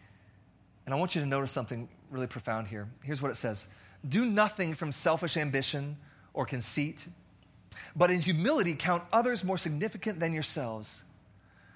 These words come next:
Let each of you look not only to his own interests, but also to the interests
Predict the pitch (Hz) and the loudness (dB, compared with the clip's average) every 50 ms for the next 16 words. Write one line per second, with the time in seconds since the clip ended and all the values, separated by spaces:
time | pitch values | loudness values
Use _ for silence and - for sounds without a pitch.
0 | - - - 165 - - 220 226 - 233 185 175 175 165 180 - 170 175 180 185 | -12 -4 -4 -2 -2 0 0 2 4 4 4 4 4 2 2 2 4 4 6 6
1 | 185 - 190 185 196 208 208 - - 180 160 - - 165 160 170 175 175 160 165 | 4 4 2 2 2 2 0 0 0 0 0 0 0 0 0 0 0 0 -2 -2
2 | - 208 208 - - - - - - - - - - - - - - - - - | -2 -4 -4 -4 -6 -8 -8 -12 -16 -20 -20 -20 -20 -20 -20 -20 -20 -20 -10 -4
3 | 156 - - 160 202 214 - - 190 - 196 165 175 165 175 170 - 185 180 165 | -4 2 4 6 6 6 4 2 0 0 0 0 0 0 0 -2 0 0 -2 -2
4 | - - - | -2 -4 -6